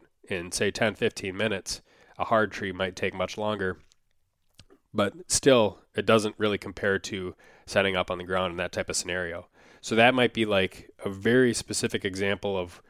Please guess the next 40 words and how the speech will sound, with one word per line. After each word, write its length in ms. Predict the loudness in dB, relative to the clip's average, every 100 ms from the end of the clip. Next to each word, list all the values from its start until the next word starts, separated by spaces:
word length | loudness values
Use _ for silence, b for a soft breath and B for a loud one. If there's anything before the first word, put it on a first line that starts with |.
| b b b
from 160 | -8 -6
a 60 | -2
timing 340 | 4 6 4
perspective, 540 | 0 -2 -2 -2 -2
where 100 | -4
it 60 | -2
may 220 | -4 -4 -4
make 160 | -4
sense 240 | -4 -6 -6
to 100 | -6
hunt 180 | -4 -2
off 160 | -4
the 80 | -4
ground, 460 | -4 -2 -2 -6 -14 b b
even 320 | -2 0 0 -2
if 460 | -2 -2 -4 -20 _ _ -10
you 120 | -4
have 200 | 2 2
the 120 | 4
opportunity 640 | 2 2 -4 -2 0 0 2
otherwise 500 | 2 4 4 2 -2
to 100 | -4
be 120 | -2
able 140 | -2
to 60 | -4
set 240 | -2 -2
up 100 | -2
in 120 | -6
a 40 | -12
tree. 340 | -8 -6 -6 _ _ _ _ _ b b b b b
Another 320 | -2 4 6 6
type 280 | 4 2
of 60 | 0
scenario 440 | -4 0 0 0
would 240 | -2 -6 -8
be 380 | -6 -4 -6 -8 -6
still 300 | -2 2 2
hunting. 360 | 0 -6 -12 -14 -20 _ _ _ _ _ _ _ _
Now, 440 | -2 0 0 -2 -8 b b b b b b _ 4
I 340 | 6 8 4